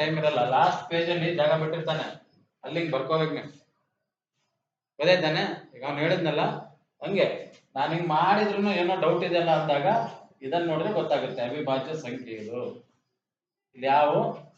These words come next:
ಸಮ ಸಂಖ್ಯೆ ಇಲ್ಲ, ಹಂಗಾಗಿ ನನ್ನ ಪ್ರಶ್ನೆ ಸರಿ. ಒಂದ್ ಮಾರ್ಕ್ಸ್ ಗ್ಯಾರಂಟಿ. ನಿಮ್ ಕನ್ಫ್ಯೂಷನ್ ಇದ್ರೆ ಗ್ಯಾರಂಟಿ ಇಲ್ಲ. ಯಾಕಂದ್ರೆ ಹನ್ನೆರಡು ಇದೆ,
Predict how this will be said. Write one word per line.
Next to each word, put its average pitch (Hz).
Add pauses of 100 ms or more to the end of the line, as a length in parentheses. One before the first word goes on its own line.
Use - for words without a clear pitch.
(360)
ಸಮ 135 (100)
ಸಂಖ್ಯೆ 127 (100)
ಇಲ್ಲ, 123 (320)
ಹಂಗಾಗಿ 139
ನನ್ನ 135 (260)
ಪ್ರಶ್ನೆ 131
ಸರಿ. 127 (420)
ಒಂದ್ 139
ಮಾರ್ಕ್ಸ್ 160
ಗ್ಯಾರಂಟಿ. 156 (1120)
ನಿಮ್ 143
ಕನ್ಫ್ಯೂಷನ್ 196
ಇದ್ರೆ 233
ಗ್ಯಾರಂಟಿ 139
ಇಲ್ಲ. 107 (1700)
ಯಾಕಂದ್ರೆ -
ಹನ್ನೆರಡು 175 (100)
ಇದೆ, 220